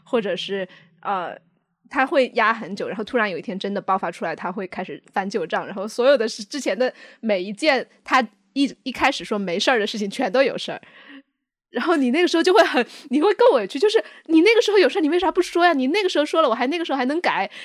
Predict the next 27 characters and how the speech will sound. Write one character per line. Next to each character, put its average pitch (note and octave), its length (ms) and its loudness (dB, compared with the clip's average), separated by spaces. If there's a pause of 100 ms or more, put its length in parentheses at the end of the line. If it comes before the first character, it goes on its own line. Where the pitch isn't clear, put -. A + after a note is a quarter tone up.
(140)
你， C4 260 -4 (360)
你 B3 140 0
之 - 200 -8 (160)
后， A4+ 340 4
你 A3 100 -6
当 D4+ 160 -2
时 D4+ 120 -8
不 D4+ 100 -6
说， C#4+ 140 -4
你 G#3 80 -8
之 C#4+ 120 -8
后 D#4+ 140 -2
又 C4 120 2
来 F#3+ 140 0
说， G3 380 -6 (400)
我 A3 100 -6
都 D4+ 160 0 (100)
连 B3+ 180 2
弥 D4 160 -2
补 - 100 -8
的 G3 140 -4
机 - 180 -8
会 F4 160 -2
都 A3+ 100 0
没 E3 180 -8
有 A#2 80 -10
了。 - 200 -16